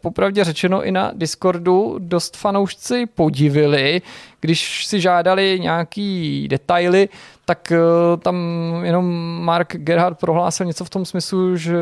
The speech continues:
si je tím stoprocentně jistý a že se to týká všech těch negativních ohlasů. Ten, kdo byl negativní, tak za to určitě dostal jako zaplaceno, což je teda poměrně vážný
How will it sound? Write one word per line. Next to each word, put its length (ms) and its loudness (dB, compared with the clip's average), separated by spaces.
si 200 -4
je 100 2
tím 200 -4
stoprocentně 640 -2
jistý 300 -2
a 320 4
že 120 -6
se 120 -12
to 120 -2
týká 340 0
všech 260 -2
těch 160 -2
negativních 560 -2
ohlasů. 360 0
Ten, 140 -4
kdo 120 0
byl 120 0
negativní, 500 0
tak 160 -4
za 80 -2
to 120 -4
určitě 260 -6
dostal 320 0
jako 220 -2
zaplaceno, 680 0
což 300 -16
je 60 -10
teda 160 -2
poměrně 460 -2
vážný 420 2